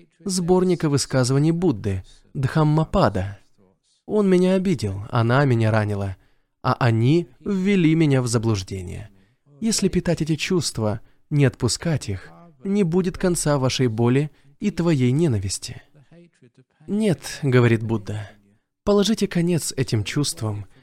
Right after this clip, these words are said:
отпустите их, это прошло, это закончилось». Как же поразила меня в свое время мысль о том,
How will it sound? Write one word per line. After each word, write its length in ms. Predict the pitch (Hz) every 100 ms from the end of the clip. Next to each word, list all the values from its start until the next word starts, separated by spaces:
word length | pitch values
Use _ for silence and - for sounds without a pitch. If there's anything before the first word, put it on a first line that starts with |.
| -
отпустите 720 | 147 - 113 - - 165 -
их, 240 | 98 95 -
это 180 | 127 139
прошло, 440 | 160 - 190 -
это 280 | - 117 135
закончилось». 840 | 123 143 196 175 - 104 101 - - 117 _ 147 _ _ 165 143 _ _ -
Как 200 | 226 196
же 120 | 180
поразила 420 | 170 151 131 151
меня 240 | 131 127 120
в 40 |
свое 200 | - 120
время 280 | 120 139 123
мысль 360 | 117 120 113
о 40 | 107
том, 360 | - 147 120